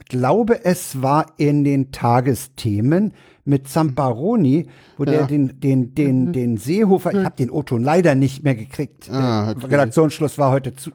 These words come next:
Speaker 1: zwölf Uhr, da, äh, ich hab erst später dran gedacht. Da fragt der Zamparoni den, den Seehofer, ob er dem,
Speaker 2: Jetzt
Speaker 1: dem
Speaker 2: schuld,
Speaker 1: Maaßen
Speaker 2: wenn du dir hier irgendwelche, also mir war das ja egal, ne? Also meiner Meinung nach, pff,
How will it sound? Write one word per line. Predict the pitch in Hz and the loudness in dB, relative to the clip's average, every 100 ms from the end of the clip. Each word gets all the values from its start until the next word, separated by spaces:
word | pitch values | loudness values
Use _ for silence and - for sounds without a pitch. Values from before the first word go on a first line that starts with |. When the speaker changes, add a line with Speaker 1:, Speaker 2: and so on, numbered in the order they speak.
| - | -6
Speaker 1:
zwölf | 147 139 - | -2 0 0
Uhr, | 156 147 | 0 0
da, | 131 127 139 _ 131 139 101 - - - | 0 -4 -12 _ -10 -8 -8 -12 -12 -2
äh, | 139 | -2
ich | 131 165 | 0 0
hab | 165 | 0
erst | 135 | -2
später | - 185 196 151 | -2 -2 0 0
dran | 135 147 | 0 0
gedacht. | 139 147 147 - - - | 0 -2 -4 -8 -20 -10
Da | 127 | -8
fragt | - 180 - | -4 -2 -2
der | 180 | -4
Zamparoni | 175 180 170 127 190 185 | -4 -2 0 2 0 0
den, | 165 170 139 | 0 -2 -2
den | 147 143 | -2 0
Seehofer, | 127 165 185 165 165 156 _ _ | 0 -2 -2 -2 -2 -4 _ _
ob | 147 165 | -4 -2
er | 165 - - | -6 -10 -18
dem, | 143 151 143 143 | -2 2 4 2
Speaker 2:
Jetzt | 131 | 2
Speaker 1:
dem | 143 | 0
Speaker 2:
schuld, | 127 | 0
Speaker 1:
Maaßen | 127 143 139 | 0 -2 -2
Speaker 2:
wenn | 165 | 0
du | 151 | 0
dir | |
hier | 139 143 | 2 0
irgendwelche, | 123 139 135 139 - 139 131 - - 123 | 0 0 0 -2 0 0 -2 -6 -8 -2
also | 131 127 | -2 -2
mir | 131 135 147 | -2 0 2
war | 170 | 2
das | 180 175 | 0 0
ja | 180 | 0
egal, | 175 180 175 170 135 120 113 | 0 0 2 4 4 2 0
ne? | 127 | 0
Also | 135 117 | 0 0
meiner | 110 101 101 123 | 0 0 0 0
Meinung | 135 139 139 135 | 0 0 0 0
nach, | 139 135 - | 2 0 -2
pff, | - - - - | -14 -16 -18 -20